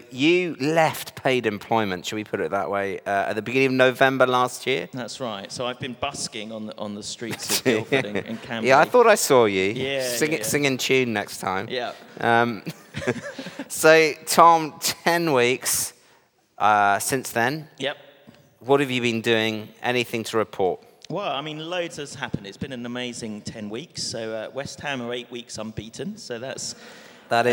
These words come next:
Speaker 1: is a miracle.
Speaker 2: exciting.
Speaker 1: That is a
Speaker 2: Um,
Speaker 1: miracle.
Speaker 2: uh, and also, we, we, our son was born, so that was
Speaker 1: <laughs>
Speaker 2: exciting as well. Harry was born on November the twelfth, um, and he's almost two months old. He's eight weeks old.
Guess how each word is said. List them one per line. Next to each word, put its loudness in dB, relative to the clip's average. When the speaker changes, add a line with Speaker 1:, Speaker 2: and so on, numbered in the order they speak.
Speaker 1:
is -2
a 4
miracle. 6
Speaker 2:
exciting. 0
Speaker 1:
That 6
is 0
a 0
Speaker 2:
Um, 0
Speaker 1:
miracle. -2
Speaker 2:
uh, -4
and -8
also, -6
we, -8
we, -8
our -6
son -8
was -10
born, -8
so -12
that -6
was -6
Speaker 1:
<laughs> -6
Speaker 2:
exciting -6
as -10
well. -4
Harry -4
was -8
born -4
on -10
November -6
the -10
twelfth, -10
um, -6
and -6
he's -10
almost -8
two -10
months -8
old. -4
He's -12
eight -6
weeks -8
old. -6